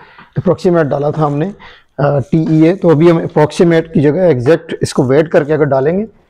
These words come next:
तो हमें पीएच इसकी अचीव हो जाएगी। जी, टीईए इसमें अभी और भी डाल देते हैं। ये approximate हमने पहले डाला था, अब exact जब wait करके डाला टीईए, तो ये seventy gram, अ,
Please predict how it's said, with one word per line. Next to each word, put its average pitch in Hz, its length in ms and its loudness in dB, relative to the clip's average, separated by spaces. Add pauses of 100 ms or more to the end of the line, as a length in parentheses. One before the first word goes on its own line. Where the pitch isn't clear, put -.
(220)
तो 160 60 0
हमें 165 140 2
पीएच 170 300 2
इसकी 160 300 0
अचीव 143 260 0
हो 120 120 0
जाएगी। 110 360 -4 (880)
जी, 151 220 2
टीईए 165 560 0
इसमें 151 200 -4
अभी 143 180 2
और 156 160 2
भी 175 100 0
डाल 170 200 -4
देते 175 220 -4
हैं। 214 220 -4 (2000)
ये 247 160 4
approximate 240 540 2
हमने 208 520 0 (100)
पहले 175 160 2
डाला 160 240 0
था, 202 180 0
अब 185 140 -2
exact 170 320 -2
जब 170 180 -2
wait 147 180 0
करके 175 280 -2
डाला 151 340 0
टीईए, 165 800 0 (460)
तो 180 100 2
ये 185 200 4
seventy 190 440 0
gram, 185 360 0
अ, 196 40 -12